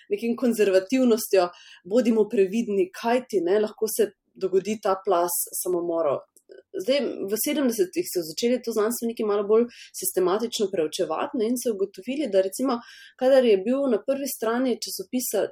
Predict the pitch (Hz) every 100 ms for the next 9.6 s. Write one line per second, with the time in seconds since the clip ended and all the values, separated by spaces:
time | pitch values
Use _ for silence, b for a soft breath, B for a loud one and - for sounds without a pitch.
0 | - - 233 247 226 - 233 247 208 185
1 | 180 175 240 359 _ - - - - 285
2 | 302 196 226 208 - 240 285 285 - 233
3 | 277 302 - 233 226 247 285 - - -
4 | 233 226 254 254 226 - 233 233 - -
5 | 214 202 185 180 160 160 - 151 147 _
6 | - - _ 175 175 - _ _ _ 381
7 | 320 311 302 320 277 240 262 294 - 254
8 | 240 - 240 262 262 247 175 170 196 226
9 | 277 277 202 - 202 196